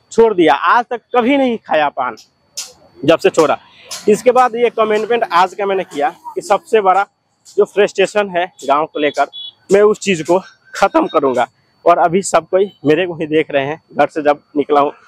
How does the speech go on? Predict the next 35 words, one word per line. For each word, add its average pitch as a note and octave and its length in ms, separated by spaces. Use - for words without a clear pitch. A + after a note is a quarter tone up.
वो E3+ 80
भी E3+ 120
डीएसएलआर C#3 460
से C#3+ 160
blog C3 220
shoot - 160
कर A2 160
रहा A2 120
हूँ। A2+ 80
और E3+ 160
ये A#3+ 360
मेरा D#3 160
life D#3 240
का F3+ 80
जो D#3 140
journey C#3+ 380
है C#3+ 160
यहाँ D3 340
तक C#3+ 140
आया A#2 240
और D3 100
मैंने D3 280
डीएसएलआर B2+ 580
purchase D#3+ 380
किया F3 260
और D3+ 140
मैंने C#3 180
सोचा B2+ 320
कि C#3 80
daily F#3+ 360
का E3+ 180
जो D3+ 120
मेरा C#3+ 200
काम B2 340
है A2+ 80